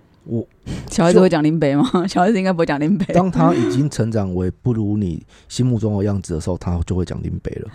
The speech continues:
Speaker 2: <laughs> 哇，他如果是女的，会讲林州吗？
Speaker 1: 对，林州吗？
Speaker 2: <laughs> OK。
Speaker 1: 我那时候在看到这一篇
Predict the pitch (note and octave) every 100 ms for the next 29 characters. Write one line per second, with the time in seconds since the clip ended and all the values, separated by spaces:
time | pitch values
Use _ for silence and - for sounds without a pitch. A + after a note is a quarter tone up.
0 | - - - E3 E3 F#3+ F3 F3 D3 -
1 | D3 C3+ B2 C3+ B2+ B2+ B2 A2 G2+ G2+
2 | G2 F#2+ - G3 G3 A#3 G#3 G#3 G3 G3+
3 | - - C3 E3 F3+ F3 E3+ - D3+ D3
4 | C#3 B2+ C3 B2 B2+